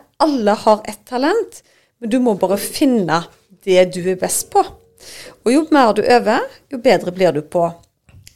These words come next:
alle fronter. Så er det sånn som meg, som aldri har vært noe veldig engasjert i dyr. Av en eller annen grunn så er jeg en racer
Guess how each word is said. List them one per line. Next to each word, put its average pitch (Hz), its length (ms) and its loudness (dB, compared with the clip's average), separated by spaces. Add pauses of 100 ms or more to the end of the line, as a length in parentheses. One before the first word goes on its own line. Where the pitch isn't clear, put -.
(360)
alle 247 220 2
fronter. - 440 -6 (440)
Så - 160 0
er 285 60 6
det 330 80 2
sånn 330 140 2
som 277 80 2
meg, 330 240 2
som - 240 -6
aldri 302 320 -2
har 190 120 -2
vært 202 200 -6
noe 208 120 -2
veldig 208 200 0
engasjert 185 520 -2
i 190 80 -8
dyr. 269 280 0 (340)
Av 277 180 -4
en 330 160 2
eller 196 160 0
annen 202 200 -2
grunn 220 240 -2
så - 200 -8
er 220 220 0
jeg 220 100 -4
en 254 220 0
racer 220 720 -4